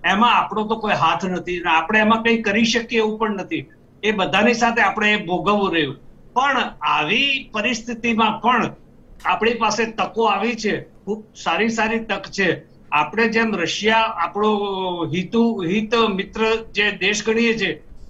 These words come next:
એણે જે રીતે આ પગલું ભરી અને એની સંપ્રભુતા સામે ખતરો પેદા કરનાર પ્રદેશને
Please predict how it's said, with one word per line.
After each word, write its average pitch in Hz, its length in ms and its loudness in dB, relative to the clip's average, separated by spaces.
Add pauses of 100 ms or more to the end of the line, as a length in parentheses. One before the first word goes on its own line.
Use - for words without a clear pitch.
(120)
એણે 208 280 0
જે 285 220 0
રીતે 262 140 -4
આ 247 80 0
પગલું 240 400 -2
ભરી 214 400 0 (300)
અને 208 180 -4 (120)
એની 190 260 0
સંપ્રભુતા 233 760 -2
સામે 220 400 0
ખતરો 226 720 -2 (240)
પેદા 220 420 0
કરનાર 202 520 0 (460)
પ્રદેશને 208 720 -2